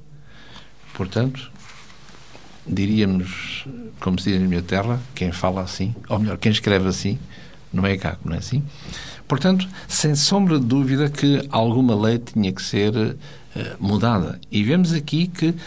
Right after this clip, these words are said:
a lei de Deus é o sábado, tal qual ela se encontra no livro do Êxodo, no capítulo vinte, no verso um e no, até o verso dezassete. Ora, é a lei de Deus cu-, cuja lei tem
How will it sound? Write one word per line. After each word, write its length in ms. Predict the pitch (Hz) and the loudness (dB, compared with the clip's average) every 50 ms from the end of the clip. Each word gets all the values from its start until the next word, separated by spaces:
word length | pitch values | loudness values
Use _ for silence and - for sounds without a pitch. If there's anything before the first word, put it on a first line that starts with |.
| - - - - - | -16 -18 -18 -12 -6
a 140 | - 113 110 | -2 0 2
lei 220 | 98 117 151 160 | 4 4 4 4
de 100 | 170 143 | 4 2
Deus 540 | 120 127 123 127 135 139 143 143 - - - - - - | 4 4 4 4 4 4 2 0 -2 -4 -6 -8 -2 2
é 340 | 110 110 113 120 123 - - - - - | 4 4 4 4 2 0 -2 -6 -10 -6
o 160 | - 107 110 | -4 -4 -2
sábado, 720 | - - - - - - 147 131 117 92 87 82 85 87 104 - - - | -2 -2 -2 -2 0 2 2 4 4 2 2 0 -2 -4 -6 -8 -10 -6
tal 220 | - 101 98 98 98 | -4 -2 -2 -2 -2
qual 460 | - - 98 95 98 104 110 107 - - | 0 2 2 4 4 2 0 -2 -2 -2
ela 200 | - 101 98 95 | 0 0 0 0
se 160 | 92 - - 95 | -2 0 0 0
encontra 600 | 92 87 - 98 98 101 104 107 - 107 104 - | 0 0 0 0 0 2 0 0 0 0 0 0
no 240 | 107 95 92 92 | 0 0 2 2
livro 200 | 92 104 107 107 | 2 2 0 0
do 200 | 104 95 87 87 | -2 -2 0 2
Êxodo, 280 | 90 92 90 - - 98 | 0 0 0 -2 0 0
no 80 | 92 92 | 0 0
capítulo 440 | - 92 90 - 92 - 95 90 | 0 -2 -2 -2 -4 -2 -2 -2
vinte, 420 | 87 90 90 90 92 101 - - 98 | -2 0 0 0 0 -2 -4 -6 -4
no 80 | 92 | -4
verso 400 | 87 90 90 87 90 90 - - | -4 -2 -4 -4 -4 -4 -4 -4
um 140 | 87 90 92 | -2 0 0
e 40 | 92 | 0
no, 160 | 92 90 90 - | -2 -4 -6 -8
até 180 | 85 - - 92 | -10 -8 -6 -6
o 80 | 87 82 | -4 -4
verso 360 | 82 87 85 78 - - 87 | -4 -6 -6 -6 -8 -8 -10
dezassete. 640 | 82 - - 92 90 - - - - - - - - - - - - - - - - - - - - - - - | -10 -10 -10 -10 -8 -8 -8 -8 -10 -10 -12 -14 -16 -16 -16 -16 -18 -20 -20 -20 -20 -20 -20 -20 -20 -20 -10 -4
Ora, 320 | 131 120 123 143 147 147 - - - - - - - - - 180 | 0 0 2 2 0 -2 -4 -8 -14 -16 -18 -18 -20 -14 -2 0
é 300 | 131 139 156 151 - - | 2 4 4 2 0 0
a 100 | - 120 113 | 0 2 2
lei 120 | 117 110 | 4 2
de 120 | 110 117 | 2 0
Deus 340 | 120 160 175 214 208 - - | 0 0 2 2 2 0 -2
cu-, 220 | - - - 147 131 | -4 -4 -4 -4 -2
cuja 280 | - 135 127 127 139 | -2 -2 -2 0 0
lei 240 | 131 139 160 175 185 | 2 2 2 2 0
tem 460 | 180 - - 156 160 170 170 - - | -2 -2 0 0 2 2 2 0 0